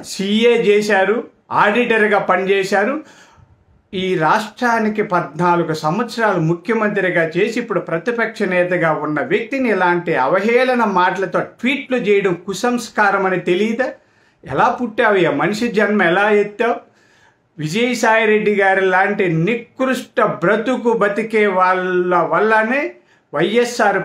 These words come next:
పార్టీ పూర్తిగా పతనం అయిపోతుందన్న విషయం ఆయన గుర్తించాలి, జగన్మోహన్ రెడ్డి గారు కూడా గుర్తించాలి. ఎర్రచందనం స్మగ్లింగ్, ఇసుక స్మగ్లింగ్, లే-, అన్ని స్మగ్లింగ్,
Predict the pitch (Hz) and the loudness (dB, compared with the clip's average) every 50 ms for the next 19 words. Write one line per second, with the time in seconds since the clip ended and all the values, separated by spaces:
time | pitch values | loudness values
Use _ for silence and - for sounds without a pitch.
0 | - 180 170 170 170 - 185 170 - - 180 185 226 240 220 - - 220 214 214 | -2 -2 -2 -2 -2 -2 -4 -6 -6 -6 -6 -4 -4 -4 -6 -4 -4 -4 0 0
1 | 214 185 - - - 165 180 175 - 240 240 233 226 214 214 214 202 185 180 185 | 0 -2 -2 -4 -4 -4 -2 0 0 0 0 2 2 0 0 0 0 -2 0 0
2 | 180 175 175 165 165 156 143 175 214 - - 240 240 - - 151 160 180 196 208 | -2 0 0 0 -2 -2 -4 -6 -8 -6 -4 -4 -4 -2 -2 -2 0 0 0 0
3 | 202 202 175 165 196 185 - - 208 208 - - 202 196 214 214 - - 170 165 | 0 -2 0 0 -2 -2 0 -2 -2 -2 -2 -2 -2 -2 0 -2 -2 0 0 0
4 | 165 196 196 190 190 180 175 175 180 175 175 165 156 165 160 160 156 160 160 180 | 0 0 -2 0 0 0 2 2 2 0 0 0 0 -2 0 0 -2 -2 -2 -4
5 | 165 156 147 143 127 - 147 120 110 107 120 104 - _ _ _ - - - - | -4 -4 -6 -10 -10 -8 -10 -10 -8 -10 -14 -16 -16 _ _ _ -20 -20 -20 -20
6 | _ _ 143 131 139 160 196 214 214 220 214 208 208 208 208 208 208 208 208 214 | _ _ -6 -4 -2 0 0 0 0 0 0 0 2 2 0 0 0 0 0 -2
7 | 208 - _ _ _ _ _ - - 185 185 196 202 180 196 220 226 214 175 135 | -4 -8 _ _ _ _ _ -14 -8 -4 -2 -2 -2 -2 -2 0 0 0 0 -2
8 | 123 107 - - 135 139 139 - 208 196 - - 214 208 208 208 - 214 208 196 | -4 -8 -12 -12 -10 -10 -6 -4 -4 -4 -2 0 0 0 0 -2 0 0 0 0
9 | 180 175 202 214 220 214 202 175 147 113 - - _ - - - - _ _ 156 | 0 -2 -2 0 0 0 0 0 -2 -4 -6 -12 _ -20 -20 -20 -20 _ _ -2
10 | 170 190 202 180 160 165 196 240 262 277 285 294 302 277 208 220 226 233 226 196 | 0 0 2 0 0 -2 -2 -2 -2 -2 0 0 0 0 -2 0 0 0 0 0
11 | 175 190 214 214 214 190 165 143 120 | -2 0 0 2 2 2 0 0 -2